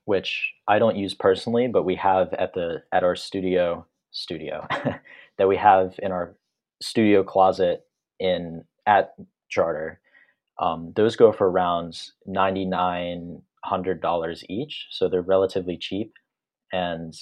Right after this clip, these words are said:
if you don't have a full camera, you can just prop up your phone. I mean, it shoots pretty much the same quality video as well,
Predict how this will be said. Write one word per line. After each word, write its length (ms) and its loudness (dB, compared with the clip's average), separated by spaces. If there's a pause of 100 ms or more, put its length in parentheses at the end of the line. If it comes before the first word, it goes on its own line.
if 140 -8
you 120 -6
don't 180 -2
have 240 0
a 120 -2
full 220 -2
camera, 420 -6
you 120 -10
can 140 -12
just 260 -14
prop 260 -2
up 140 -6
your 220 -14
phone. 260 -2
I 60 -12
mean, 160 -12
it 120 -12
shoots 440 -8 (400)
pretty 180 0
much 220 0
the 80 -6
same 280 -8
quality 460 -6
video 320 -8
as 140 -14
well, 340 -6